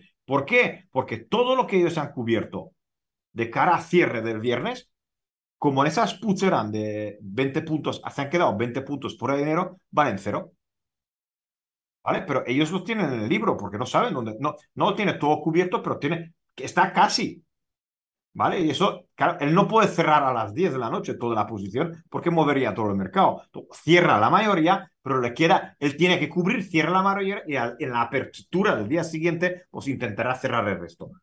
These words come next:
¿vale? Además, tuvo mucha suerte que todo el fin de semana las noticias han sido negativas, ¿vale?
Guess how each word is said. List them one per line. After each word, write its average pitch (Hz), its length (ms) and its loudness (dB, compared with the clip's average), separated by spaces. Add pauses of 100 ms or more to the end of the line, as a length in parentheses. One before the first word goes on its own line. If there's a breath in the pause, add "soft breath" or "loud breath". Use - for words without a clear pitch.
(140)
¿vale? 214 220 2 (960)
Además, 135 340 2
tuvo 143 220 2
mucha 147 300 0
suerte 202 540 -2 (120)
que 101 120 -14
todo 147 260 0
el 151 80 2
fin 147 180 -4
de 147 80 -2
semana 165 340 -2
las 98 200 -8
noticias 131 400 -8
han 95 100 -8
sido - 240 -8
negativas, 139 640 -2 (380)
¿vale? 147 380 -2